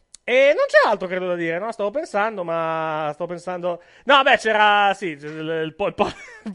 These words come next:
povero Otis nel backstage che Contag aveva detto non, non è neanche in grado di uscire dall'albergo. E poi dopo invece era uscito ed era lì a origliare mentre Ziggler offriva un passaggio a Mandy per andare,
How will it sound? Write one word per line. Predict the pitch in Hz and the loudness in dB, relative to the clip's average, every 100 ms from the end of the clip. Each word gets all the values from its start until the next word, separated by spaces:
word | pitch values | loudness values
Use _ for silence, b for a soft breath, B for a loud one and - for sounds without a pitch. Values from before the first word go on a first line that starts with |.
| - | -2
povero | 247 226 208 208 | 0 2 6 6
Otis | 208 - 196 - 190 - B B B 180 | 6 0 -10 -4 -6 -6 B B B -2
nel | 220 208 | 0 2
backstage | 190 220 226 - 220 240 196 214 - B B B | 4 6 6 4 0 0 0 -2 -2 B B B
che | 175 180 170 165 | 0 2 2 0
Contag | 208 254 294 | 0 2 4
aveva | 240 | 4
detto | 226 208 208 | 2 0 0
non, | 220 | 0
non | 220 233 | 0 0
è | 233 | 2
neanche | 240 294 302 | 2 2 0
in | 285 | 0
grado | 254 269 | 2 2
di | 247 | 0
uscire | 214 226 226 | -8 -4 -2
dall'albergo. | 220 208 185 156 139 131 139 - b - | 0 0 0 -2 -4 -8 -14 -14 b -6
E | |
poi | 180 240 | 2 4
dopo | 233 226 | 6 2
invece | 220 233 208 | 2 0 0
era | 220 | 0
uscito | 254 - 240 247 | 0 -4 -2 2
ed | 208 | 4
era | 202 | 2
lì | 208 214 | 4 4
a | |
origliare | 214 214 226 226 196 202 208 | 4 4 2 4 6 4 0
mentre | 185 180 196 | -2 -4 -6
Ziggler | 160 170 170 | -4 -4 -2
offriva | 175 170 160 151 | -2 -4 -6 -8
un | 151 | -4
passaggio | 156 - 135 131 147 | -6 -6 -10 -8 -8
a | |
Mandy | 135 120 135 | -8 -14 -14
per | 131 117 | -12 -14
andare, | 113 117 120 | -16 -16 -16